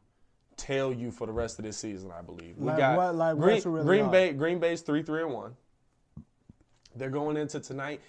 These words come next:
Speaker 1: I think by the end of the night, they'll be three, four, and one. I think that bye is <laughs> really gonna hurt them.
Speaker 2: And Tom,
Speaker 1: Minnesota,
Speaker 2: and Tom Brady, I trust
Speaker 1: Minnesota
Speaker 2: him.
Speaker 1: is five, three, and one.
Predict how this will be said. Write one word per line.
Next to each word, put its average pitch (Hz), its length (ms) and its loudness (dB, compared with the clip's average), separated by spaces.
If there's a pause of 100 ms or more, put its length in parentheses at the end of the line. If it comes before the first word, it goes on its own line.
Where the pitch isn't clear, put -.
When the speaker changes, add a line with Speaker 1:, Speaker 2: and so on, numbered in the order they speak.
(140)
Speaker 1:
I 127 120 0
think 143 220 -2
by 135 140 2
the 131 80 -2
end 143 140 -2
of 139 80 -4
the 131 60 -6
night, 143 240 -4
they'll 131 100 -4
be 123 120 -6
three, 127 260 -4
four, 120 280 -4
and 98 120 -14
one. 90 220 -18 (260)
I 117 100 -8
think 120 180 -8
that 120 160 0
bye 127 220 0
is 127 160 -4
<laughs> - 0 -
really 165 300 4
gonna 139 220 0
hurt 123 260 -2
them. 113 160 -10 (340)
Speaker 2:
And 151 80 -10
Tom, 143 60 0
Speaker 1:
Minnesota, 208 520 4
Speaker 2:
and 208 80 2
Tom 160 200 0
Brady, 147 220 -2
I - 20 -2
trust 139 140 0
Speaker 1:
Minnesota 196 540 2
Speaker 2:
him. 170 140 -2
Speaker 1:
is 143 120 -2
five, 139 500 -2 (100)
three, 151 220 -4
and 147 180 -6
one. 127 160 -12